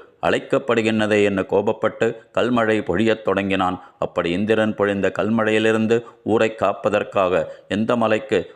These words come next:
பூஜை செய்ய வேண்டும் என்ன கண்ணபிரான் பணித்தானோ, அந்த கோவர்தன மலையே குடையாக பிடித்து ஊரை ரட்சித்தொருளின வைபவம். அந்த செயலுக்கு தோற்று ஆழ்வார் தானும்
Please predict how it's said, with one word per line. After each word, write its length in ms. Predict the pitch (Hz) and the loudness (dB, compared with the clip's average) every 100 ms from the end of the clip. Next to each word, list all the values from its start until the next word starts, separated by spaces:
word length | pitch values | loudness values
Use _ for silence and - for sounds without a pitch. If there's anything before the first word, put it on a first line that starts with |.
| - | -4
பூஜை 280 | 110 113 120 | 0 2 2
செய்ய 280 | 113 110 | 2 2
வேண்டும் 440 | 107 107 92 95 80 - | 2 2 0 -2 -4 -4
என்ன 220 | 107 135 | -2 0
கண்ணபிரான் 600 | 110 120 117 110 107 101 | 0 0 2 2 0 -2
பணித்தானோ, 640 | 90 107 - 113 110 113 - _ | -2 -2 0 0 0 -2 -8 _
அந்த 220 | 92 85 | -4 -2
கோவர்தன 520 | 82 92 113 104 107 | 2 2 2 2 0
மலையே 540 | 101 101 101 98 95 - - _ | 0 2 2 2 0 -2 -14 _
குடையாக 460 | 95 107 110 107 107 | -2 2 4 2 0
பிடித்து 560 | - 117 117 - 120 120 - | 0 0 0 2 0 -2 -10
ஊரை 300 | - 107 110 | 0 2 4
ரட்சித்தொருளின 840 | 107 90 - 143 139 135 110 107 104 | 2 0 0 -2 0 0 2 2 2
வைபவம். 460 | 101 98 92 92 - - - | 0 2 0 0 -6 -16 -6
அந்த 220 | 82 80 | -2 0
செயலுக்கு 600 | 76 101 110 110 - - | 0 2 2 0 -2 -2
தோற்று 440 | 120 117 117 - | 2 2 2 2
ஆழ்வார் 460 | 123 113 110 110 107 | 4 4 4 2 2
தானும் 360 | 107 104 92 | 2 2 0